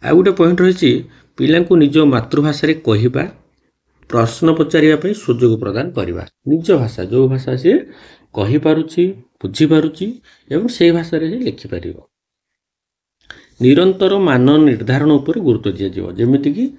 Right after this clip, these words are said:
ଆମର ଗୋଟେ ବ୍ଲୁ ପ୍ରିଣ୍ଟ ରହିଛି, କେଉଁ question ପାଇଁ କେତେ mark ରହିଛି, ତାର ଗୋଟେ ବ୍ଲୁ ପ୍ରିଣ୍ଟ, ତା ଉପରେ ମଧ୍ୟ ଗୁରୁତ୍ୱ ଦିଆଯିବ। ସେମିତି ରହିଛି ପିଲାମାନଙ୍କର ଶିକ୍ଷଣ ପ୍ରଗତିକୁ ଅଭିଭାବକ ସହ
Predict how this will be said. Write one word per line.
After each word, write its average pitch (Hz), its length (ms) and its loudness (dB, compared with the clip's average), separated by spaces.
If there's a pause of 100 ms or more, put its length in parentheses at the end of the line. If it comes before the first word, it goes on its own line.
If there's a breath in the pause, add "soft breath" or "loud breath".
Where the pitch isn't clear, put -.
(380 soft breath)
ଆମର 131 260 0 (240)
ଗୋଟେ 127 260 0 (580)
ବ୍ଲୁ 139 280 2
ପ୍ରିଣ୍ଟ 151 380 2
ରହିଛି, 127 360 -2 (640)
କେଉଁ 147 180 6
question 156 420 0
ପାଇଁ 170 200 -2
କେତେ 139 280 0
mark 139 280 0
ରହିଛି, 127 280 -2
ତାର 131 180 -8
ଗୋଟେ 123 180 -2
ବ୍ଲୁ 104 220 -2
ପ୍ରିଣ୍ଟ, 135 220 -2 (440 soft breath)
ତା 135 120 0 (100)
ଉପରେ 165 200 4
ମଧ୍ୟ 143 300 2
ଗୁରୁତ୍ୱ 101 360 -2
ଦିଆଯିବ। 87 280 -8 (540 soft breath)
ସେମିତି 190 340 0
ରହିଛି 190 300 2 (160)
ପିଲାମାନଙ୍କର 147 880 2 (420)
ଶିକ୍ଷଣ 175 520 0 (180)
ପ୍ରଗତିକୁ 131 580 0 (560)
ଅଭିଭାବକ 143 680 2 (180)
ସହ 117 260 -2